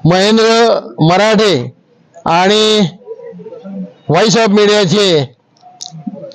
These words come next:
आमचे सहकारी संजय महाजन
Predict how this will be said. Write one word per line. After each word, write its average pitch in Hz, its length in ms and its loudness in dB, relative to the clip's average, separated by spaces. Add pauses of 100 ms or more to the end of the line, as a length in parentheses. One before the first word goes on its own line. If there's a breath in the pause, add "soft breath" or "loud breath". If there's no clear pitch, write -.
(140)
आमचे 180 440 2
सहकारी 185 720 0 (680)
संजय 196 600 2 (200)
महाजन 185 540 2